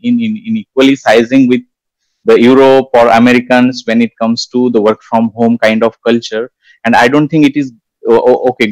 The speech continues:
going after this pandemic. It, it is remained to be in, uh, Indian D N A as well. And we are going to work like how the Europe and American works, a-, and the work from home is one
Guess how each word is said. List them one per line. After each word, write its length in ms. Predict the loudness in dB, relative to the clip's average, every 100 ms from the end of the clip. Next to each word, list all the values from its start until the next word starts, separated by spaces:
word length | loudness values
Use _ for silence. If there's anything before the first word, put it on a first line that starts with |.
| 2
going 220 | 4 4
after 260 | 0 -2 -4
this 220 | -4 -8
pandemic. 560 | -4 0 2 0 -2
It, 80 | -10
it 160 | -8 -4
is 220 | -6 -2
remained 360 | 0 4 4 2
to 80 | 0
be 320 | 2 2 2
in, 260 | 2 2 0
uh, 100 | -2 -2
Indian 380 | -2 2 2
D 160 | 2 0
N 100 | 0
A 80 | 0 0
as 140 | -2 -2
well. 160 | -2 -2 _ _ _
And 140 | -8 -2
we 140 | 0
are 100 | 2 2
going 180 | 2 2
to 80 | 2 2
work 140 | 2
like 280 | 2 2 2 _ -2
how 280 | 2 2
the 100 | 0
Europe 420 | -4 -6 -4 -4 -4
and 140 | -8
American 540 | -6 -6 -8 -10 -16 -6
works, 400 | -4 -4 _ -20
a-, 180 | -12 -10 -8
and 200 | -10 -10 _ _ _ 0
the 80 |
work 200 | 2 2
from 260 | 0 -2 0
home 320 | 0 0 0 -4
is 260 | -2 -2 0
one 160 | 0